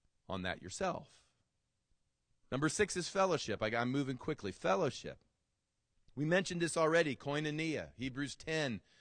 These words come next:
talks about that it is God's will that we be in the house of God. You may have to pray about your church. You may be led to your church. God may,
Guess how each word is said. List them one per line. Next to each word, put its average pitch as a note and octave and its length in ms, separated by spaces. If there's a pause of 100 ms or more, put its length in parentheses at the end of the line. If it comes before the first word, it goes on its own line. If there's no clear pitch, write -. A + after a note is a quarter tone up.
(140)
talks D3+ 280
about A2+ 320
that B2 120
it B2+ 40
is A2+ 140
God's D3 360
will C#3 520 (280)
that C3 200
we C#3 400
be C#3+ 300
in C3 500
the A#2+ 140
house A#2 500
of C3 160
God. C#3 400
You B2+ 100
may C#3 120
have C3 180
to A#2+ 80
pray B2+ 220
about C3+ 320
your D#3 80
church. F#3+ 420
You B2+ 120
may A#2+ 180
be A#2+ 120
led B2 280
to C#3+ 60
your D3+ 140
church. - 520 (520)
God B2 200
may, B2+ 260